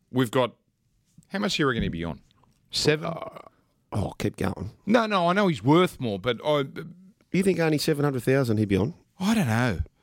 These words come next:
Speaker 2: I think it'd be nine hundred minimum.
Speaker 1: Okay, well, let's say nine hundred. Well, how much would you pay him next year?
Speaker 2: Oh, it's the same.
Speaker 1: Okay, well, let's say Melbourne go, "Listen, Cam, you decide, all right? We're not gonna put any pressure on you. If you wanna go on, we want you.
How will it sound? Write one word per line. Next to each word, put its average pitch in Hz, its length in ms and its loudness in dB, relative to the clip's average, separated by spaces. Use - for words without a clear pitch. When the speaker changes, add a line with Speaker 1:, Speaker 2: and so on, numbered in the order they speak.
Speaker 2:
I - 40 -8
think 110 140 2
it'd 82 120 -2
be 82 100 -4
nine 80 300 0
hundred 82 280 -4
minimum. 87 260 4
Speaker 1:
Okay, 160 140 2
well, 185 120 -2
let's 220 160 -4
say 165 180 0
nine 139 260 -2
hundred. 117 340 -4
Well, 180 240 0
how 180 160 2
much 202 160 -4
would 156 80 -12
you 135 60 -10
pay 135 200 -4
him 107 80 -4
next 104 280 -6
year? 76 100 -8
Speaker 2:
Oh, 90 180 0
it's - 200 -10
the - 100 -10
same. 87 360 -4
Speaker 1:
Okay, 127 320 -4
well, 92 180 -12
let's 185 240 0
say 135 180 0
Melbourne 127 340 -2
go, 113 120 2
"Listen, 107 360 -4
Cam, - 280 -6
you 165 220 2
decide, 101 520 -2
all 98 60 -2
right? 104 200 -4
We're 113 100 -2
not 117 120 -2
gonna 104 140 -6
put 123 160 -6
any 117 80 -8
pressure 107 340 -6
on 92 160 -2
you. 85 280 -2
If - 140 -6
you 104 60 6
wanna 101 160 2
go 139 320 0
on, 139 160 -2
we 110 100 -2
want 110 320 -2
you. 107 220 0